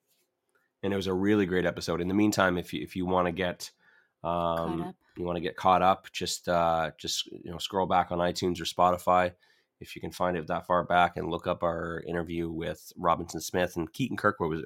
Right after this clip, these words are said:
Speaker 1: was on that episode as well.
Speaker 2: Mm-hmm.
Speaker 1: Mortgage broker in,
Speaker 2: From
Speaker 1: uh,
Speaker 2: Vancouver.
Speaker 1: B C.
Speaker 2: Yeah. Um, and just if anybody's like, "What are they talking about, Smith Maneuver?"
Speaker 1: Don't ask me to explain it.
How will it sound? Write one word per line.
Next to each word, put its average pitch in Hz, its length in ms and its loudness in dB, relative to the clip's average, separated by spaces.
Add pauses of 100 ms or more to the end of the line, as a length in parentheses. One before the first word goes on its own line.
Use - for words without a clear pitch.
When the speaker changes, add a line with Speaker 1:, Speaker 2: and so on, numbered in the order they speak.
Speaker 1:
was 80 140 -4
on 78 160 -2
that 76 120 -4
episode 78 300 -6
as 78 120 -8
well. 85 280 -2
Speaker 2:
Mm-hmm. 190 300 -6 (420)
Speaker 1:
Mortgage 95 280 4
broker 85 360 0
in, 82 120 2
Speaker 2:
From 82 80 0
Speaker 1:
uh, 80 40 2 (120)
Speaker 2:
Vancouver. 82 140 0
Speaker 1:
B 82 140 -4
C. 87 280 -4 (180)
Speaker 2:
Yeah. 190 100 -20 (680)
Um, 202 240 2
and 202 180 -2
just 214 220 0
if 185 140 -2
anybody's 180 560 -2
like, 165 240 -4
"What 170 180 -6
are 196 80 -6
they 180 140 -4
talking 165 320 -6
about, 151 260 -6
Smith 156 320 -10
Maneuver?" 180 480 -6 (320)
Speaker 1:
Don't 107 180 4
ask 87 240 2
me 90 60 0
to 82 80 -4
explain 82 260 -6
it. 78 120 -8